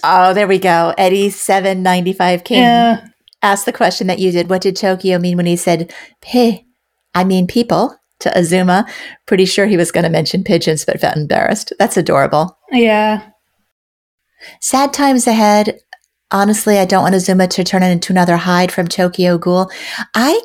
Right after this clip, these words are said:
Speaker 1: I'm kinda worried about that too. I mean, Hyde was somebody that had such a strong start and then really just becomes like a, a character motivation, just sort of disappears and
Speaker 2: Or like a plot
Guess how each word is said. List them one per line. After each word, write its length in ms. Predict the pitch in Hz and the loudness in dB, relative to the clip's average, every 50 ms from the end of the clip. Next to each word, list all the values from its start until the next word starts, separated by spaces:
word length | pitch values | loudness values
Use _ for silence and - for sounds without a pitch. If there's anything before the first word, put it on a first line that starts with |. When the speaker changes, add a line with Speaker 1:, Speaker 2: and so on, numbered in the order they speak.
| - - | -6 -4
Speaker 1:
I'm 260 | - 233 247 262 262 | -2 0 0 0 0
kinda 260 | 247 - - 247 214 180 | -2 -2 -2 0 0 2
worried 180 | 185 180 180 170 | 2 0 0 0
about 240 | 170 156 147 143 | 0 0 -2 0
that 200 | - 131 113 - | -2 -4 -4 -4
too. 300 | - - 139 127 123 139 170 - - - | -6 -6 -4 -2 -2 -4 -6 -10 -12 -6
I 80 | - 190 | -2 0
mean, 200 | 190 190 190 190 | 0 2 2 0
Hyde 320 | 202 214 220 220 233 240 | 0 0 0 0 0 2
was 180 | 233 220 214 - | 2 0 0 0
somebody 440 | - 202 185 180 185 175 165 165 165 | 0 0 0 0 0 2 2 2 0
that 260 | 165 165 160 220 - - - - - - - - _ | 0 0 -2 -2 -4 -10 -20 -20 -20 -20 -20 -14 _
had 220 | - 202 180 180 | 0 0 0 2
such 220 | - 202 185 185 | 2 0 0 0
a 80 | - 190 | -2 -4
strong 380 | 185 - - 196 190 180 180 180 | -4 -4 -2 -2 0 0 0 -2
start 440 | - - - 185 175 175 180 180 - | -4 -2 0 0 2 2 2 0 0
and 160 | - 180 180 | 0 0 2
then 380 | 180 180 185 185 185 185 180 180 - - - - - - - _ _ - | 4 4 4 4 2 0 -2 -4 -8 -16 -20 -20 -20 -20 -20 _ _ 0
really 320 | 190 202 214 214 208 214 | 2 4 4 4 4 2
just 200 | 196 196 190 - | 2 0 -2 -2
becomes 420 | - 214 202 220 208 196 196 185 - | -2 -2 0 0 0 0 0 0 -2
like 140 | 196 185 185 | -2 0 0
a, 240 | 160 170 156 - - - _ _ _ _ _ _ _ | 0 0 0 -2 -4 -10 _ _ _ _ _ _ _
a 60 | - | -10
character 420 | 185 - 190 160 160 180 180 - 202 | -8 -2 0 0 0 0 -2 -2 -2
motivation, 680 | 196 196 196 196 190 208 196 202 196 - - 208 196 | 0 0 0 0 0 0 0 0 -2 -2 -2 -2 -2
just 200 | 185 190 - - | -2 -2 -4 -4
sort 200 | - 226 220 202 | -2 -2 0 0
of 80 | 185 165 | 0 0
disappears 840 | 180 175 - - 180 - - 175 170 180 180 180 180 180 180 170 - 139 | 0 -2 -2 -4 -6 -4 -2 0 0 2 2 2 2 0 0 -2 -4 -4
and 260 | 127 139 143 - - - _ _ _ _ _ _ _ _ _ _ _ 226 | -4 -4 -6 -8 -10 -14 _ _ _ _ _ _ _ _ _ _ _ -4
Speaker 2:
Or 80 | 233 233 | 0 0
like 200 | 226 226 226 247 | 0 0 0 -2
a 40 | |
plot 540 | 240 - - 269 254 233 254 254 254 - - | -6 -6 -4 -2 0 2 0 0 -2 -8 -12